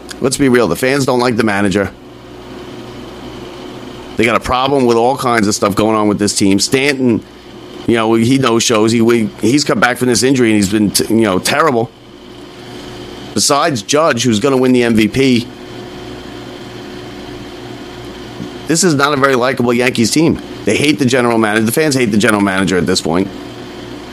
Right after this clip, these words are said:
You go ask them. They got all kinds. They'll sit. You, you can sit down. They'll sit you down for an hour. Tell you the problems they have with the general manager. They'll sit you down for two hours and tell you the problems they have with the manager. So a team that looked destined to possibly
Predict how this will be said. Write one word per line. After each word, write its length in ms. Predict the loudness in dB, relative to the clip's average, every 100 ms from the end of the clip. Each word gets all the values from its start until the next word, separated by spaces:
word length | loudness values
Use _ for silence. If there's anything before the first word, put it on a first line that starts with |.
| -14 -6
You 100 | 0
go 160 | 2 4
ask 180 | 2 2
them. 100 | 2
They 120 | 2
got 100 | 2
all 160 | 2 2
kinds. 160 | 2
They'll 120 | 2
sit. 260 | 2 0 0
You, 240 | 2 2
you 180 | 2 2
can 80 | 2
sit 220 | 2 0
down. 160 | 2 2
They'll 100 | 2
sit 140 | 2
you 80 | 4
down 160 | 2 2
for 100 | 0
an 80 |
hour. 320 | 0 0 0 -2 -8
Tell 120 | -2 0
you 40 |
the 80 | 0
problems 280 | 0 0 2
they 100 | 2
have 220 | 0 0
with 140 | 0
the 60 | 0
general 280 | 2 2 2
manager. 400 | 2 2 2 0
They'll 1400 | -4 -16 -16 -16 -14 -14 -14 -14 -14 -14 -14 -14 -4 0
sit 120 | 2
you 80 | 4
down 200 | 2 0
for 80 | -2
two 280 | 2 4
hours 280 | 4 4 2
and 100 | 2
tell 100 | 2
you 60 | 2
the 60 |
problems 280 | 2 2 2
they 60 | 2
have 160 | 2
with 100 | 0
the 80 | 0
manager. 520 | 0 0 0 0 0 -2 -16 -20 -20 -18 -18 -16 -16 -14 -14 -14 -14 -10 -4
So 300 | 0 2 2
a 20 |
team 300 | 2 2 4
that 160 | 4
looked 320 | 4 2 -2 -2
destined 680 | 0 0 2 2 2 0 -6 -20 -18 -14 -6
to 80 | -4
possibly 840 | 0 0 0 0 2 4 4 2